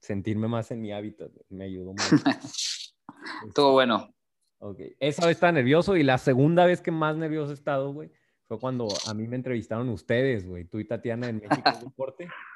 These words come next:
Speaker 1: porque, güey, me acuerdo, güey, que Tatiana me dijo, "Eh, güey, queremos entrevistarte", vete. Y yo así como que, güey, así a mí, digo, estos morros se equivocaron de, de, de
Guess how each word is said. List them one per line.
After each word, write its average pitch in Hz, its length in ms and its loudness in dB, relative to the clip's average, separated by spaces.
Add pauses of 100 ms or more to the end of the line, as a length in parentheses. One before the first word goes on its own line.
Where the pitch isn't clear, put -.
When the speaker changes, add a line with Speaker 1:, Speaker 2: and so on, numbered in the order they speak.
(420)
Speaker 1:
porque, 98 640 -8 (1040)
güey, 131 180 -2
me 123 100 -4
acuerdo, 135 420 -2
güey, 107 140 -4
que 107 100 -6
Tatiana 110 240 -4
me 131 100 -4
dijo, 104 160 -12
"Eh, 160 80 -14
güey, 151 180 -8
queremos 151 320 0
entrevistarte", 160 600 0
vete. 120 200 -4
Y 123 60 0
yo 117 100 2
así 127 220 -6
como 143 180 -6
que, 117 100 -10
güey, 110 380 -4 (920)
así 135 260 -4
a 123 80 0
mí, 156 220 4
digo, 147 220 4
estos 151 240 4
morros 160 280 4
se 170 60 4
equivocaron 135 580 2
de, 107 240 -2
de, 104 400 -8
de - 0 -